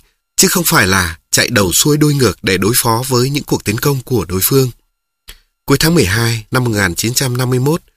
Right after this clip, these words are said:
Quốc hội Pháp sẽ bỏ phiếu về ngân sách chiến tranh Đông Dương. Chỉ có một cuộc tiến công thắng lợi mới hy vọng được Quốc hội dành cho Đông Dương một ngân khoản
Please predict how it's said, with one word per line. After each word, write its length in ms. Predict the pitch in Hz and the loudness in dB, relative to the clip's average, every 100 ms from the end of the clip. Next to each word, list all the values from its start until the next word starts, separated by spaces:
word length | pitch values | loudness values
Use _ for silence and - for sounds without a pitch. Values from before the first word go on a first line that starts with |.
| _ _ _ - | _ _ _ 0
Quốc 120 | 208 | 2
hội 140 | 185 - | 2 0
Pháp 160 | 160 180 | -2 -2
sẽ 160 | - 131 | 0 2
bỏ 160 | 160 | 2
phiếu 260 | 87 107 101 | 0 0 0
về 180 | 127 95 | 0 -2
ngân 140 | 110 | 0
sách 200 | - 165 | 0 -2
chiến 180 | - 117 | -2 -2
tranh 200 | 127 131 | -2 -2
Đông 160 | 131 117 | 0 2
Dương. 260 | 127 127 117 _ _ _ _ _ _ _ - | 2 2 -2 _ _ _ _ _ _ _ 0
Chỉ 200 | 147 117 | 2 2
có 320 | 113 110 143 - | 2 2 2 0
một 160 | 120 | 0
cuộc 180 | - 113 | 2 2
tiến 160 | 113 120 | 2 2
công 180 | 170 156 | 2 2
thắng 220 | 143 165 | 2 4
lợi 240 | 160 113 - _ _ - | 4 2 -6 _ _ 0
mới 220 | 123 131 | 2 2
hy 180 | 156 170 | 2 2
vọng 200 | 156 - - _ | 2 0 -6 _
được 240 | 131 120 - | 0 0 2
Quốc 140 | 185 | 2
hội 180 | 185 - | 2 2
dành 240 | 104 113 90 | 2 0 2
cho 160 | 135 | 2
Đông 160 | 143 143 | 2 4
Dương 260 | 147 143 127 | 4 2 2
một 260 | 117 - | -2 0
ngân 140 | 135 143 | 0 0
khoản 300 | 147 117 | 0 0